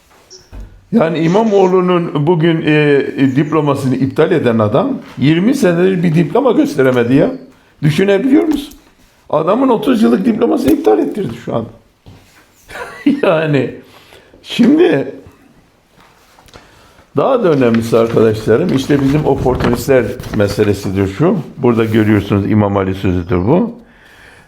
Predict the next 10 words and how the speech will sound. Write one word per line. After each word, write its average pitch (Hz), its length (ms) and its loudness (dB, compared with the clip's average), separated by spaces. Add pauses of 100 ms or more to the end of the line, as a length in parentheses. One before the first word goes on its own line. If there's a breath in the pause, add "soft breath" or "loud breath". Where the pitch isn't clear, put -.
(180 loud breath)
Diyor 226 260 0
ki, - 500 0 (1080 soft breath)
efendim 175 520 0
ne 196 200 2
diyor? 220 200 2
"Zulüm 165 520 0
iki 254 280 2
türlüdür. 123 680 -2 (200)
Biri 147 300 0
zulmeder, 202 720 2